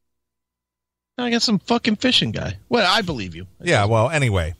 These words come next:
Speaker 2: he, he's been we-, he, whenever he performs live, he wears this black T-shirt and has an eighty-eight on it.
Speaker 1: Okay.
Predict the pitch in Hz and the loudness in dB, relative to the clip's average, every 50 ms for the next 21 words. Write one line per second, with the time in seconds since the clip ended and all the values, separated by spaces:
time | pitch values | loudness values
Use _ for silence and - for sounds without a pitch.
0 | _ _ - 131 160 175 175 143 139 151 143 143 165 165 156 139 131 131 127 127 | _ _ -6 -2 -2 -2 -2 0 -2 -2 -2 -4 -6 -8 -6 -4 -4 -4 -2 -4
1 | 135 - - 147 135 135 143 139 139 127 131 123 120 107 - 120 107 - - 113 | -4 -6 -8 -4 -2 0 0 0 0 2 2 0 0 0 -4 -6 -6 -2 0 0
2 | 104 101 101 90 90 95 87 82 85 85 85 85 85 87 90 95 95 98 98 87 | 0 0 0 -4 -4 -2 -2 0 0 0 0 -2 -4 -2 -2 -2 0 -2 -4 -6
3 | - - 92 92 90 85 - _ - 101 92 90 - - 90 85 82 78 80 82 | -6 -6 -4 -2 -2 -2 -4 _ -12 -10 -10 -10 -8 -8 -8 -8 -8 -8 -10 -6
4 | 92 90 82 87 85 78 78 90 92 85 82 85 80 78 76 69 65 65 65 - | -4 -4 -4 -4 -6 -8 -6 -10 -8 -6 -6 -6 -4 -6 -6 -8 -10 -14 -16 -20
5 | - _ _ _ _ _ _ _ _ _ - 190 180 - 185 156 170 185 | -20 _ _ _ _ _ _ _ _ _ -10 -10 -4 -2 0 0 0 0